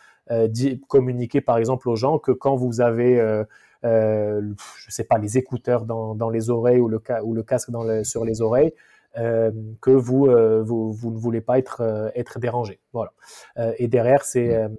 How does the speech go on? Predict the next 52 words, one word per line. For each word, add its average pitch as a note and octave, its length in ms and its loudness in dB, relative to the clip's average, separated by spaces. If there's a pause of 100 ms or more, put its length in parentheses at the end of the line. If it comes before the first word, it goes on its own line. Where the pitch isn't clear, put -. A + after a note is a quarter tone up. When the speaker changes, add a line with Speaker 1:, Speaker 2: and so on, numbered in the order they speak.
(340)
Speaker 1:
moi, C3 140 0
pour C3+ 100 2
moi, C#3+ 100 4
le C3 60 0
plus C3 160 0
important, C3+ 400 -4
c'est B2 180 -4
ça, - 140 -12
ça B2 140 -2
va A#2+ 80 0
rester B2 300 0
de B2 80 0
communiquer B2+ 580 0
dessus, C3 380 -4 (440)
euh, A2+ 180 2
pour - 220 -8
que, - 80 0
pour B2+ 260 0
que B2+ 100 0
les B2+ 100 6
gens C3+ 160 0
puissent - 180 -8
comprendre, C#3+ 540 -8 (320)
euh, A#2 40 -2
parce - 220 -6
que B2+ 100 -8
sinon, C3+ 280 -2
il C3+ 60 2
y - 20 2
aura A#2+ 180 2
toujours, D3 760 0 (320)
euh, A2+ 640 4
le A#2+ 180 2
message C3 460 2
sur - 200 -6
Slack, C3 320 2
sur - 240 -4
Teams, D3 360 0 (520)
euh, A#2 280 2
la B2+ 140 4
notification B2+ 720 -4
par B2 180 0
email. B2 280 2
Il C#3+ 60 0
y C#3 40 6
aura C3+ 140 4
toujours D#3 340 0
une C3 60 -2
bonne C#3 120 4
raison C3+ 240 2
d'être C3+ 220 2
interrompu, B2+ 580 -4